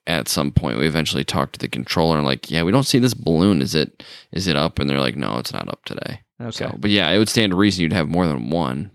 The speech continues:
Speaker 1: but
Speaker 2: Yeah, if you look on the Miami sectional out in the Keys there, there's this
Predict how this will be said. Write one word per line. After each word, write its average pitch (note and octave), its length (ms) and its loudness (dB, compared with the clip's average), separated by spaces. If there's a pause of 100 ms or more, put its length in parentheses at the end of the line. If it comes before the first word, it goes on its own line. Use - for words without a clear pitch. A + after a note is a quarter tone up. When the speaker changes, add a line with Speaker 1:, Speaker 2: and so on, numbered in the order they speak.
Speaker 1:
but A1+ 300 -4
Speaker 2:
Yeah, D#3 120 2
if D3 80 -4
you D3+ 100 2
look G#3 160 4
on F#3+ 80 4
the E3 80 2
Miami D3 400 2
sectional B2 680 -2
out C3 160 4
in - 40 -10
the A#2+ 60 -4
Keys D#3+ 400 0
there, A#2 240 2
there's A#2 240 -2
this - 480 -6